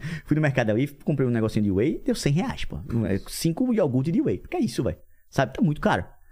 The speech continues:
certo? Eu fico pensando, pô, como é que a galera consegue viver aqui com dez mil reais?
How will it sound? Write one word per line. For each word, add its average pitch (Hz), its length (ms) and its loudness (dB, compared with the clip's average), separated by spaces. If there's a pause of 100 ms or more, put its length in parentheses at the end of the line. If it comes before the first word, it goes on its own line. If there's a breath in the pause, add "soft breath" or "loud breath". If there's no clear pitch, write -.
certo? 127 280 0 (320 loud breath)
Eu 381 80 0
fico 320 140 0
pensando, 208 280 0
pô, 123 180 2
como 233 160 0
é - 20 -6
que - 60 0
a 302 40 0
galera 220 220 2
consegue 160 300 -2
viver 131 200 2
aqui 120 380 -2 (260 soft breath)
com 170 140 0
dez 143 260 2
mil 139 120 2
reais? 110 400 -4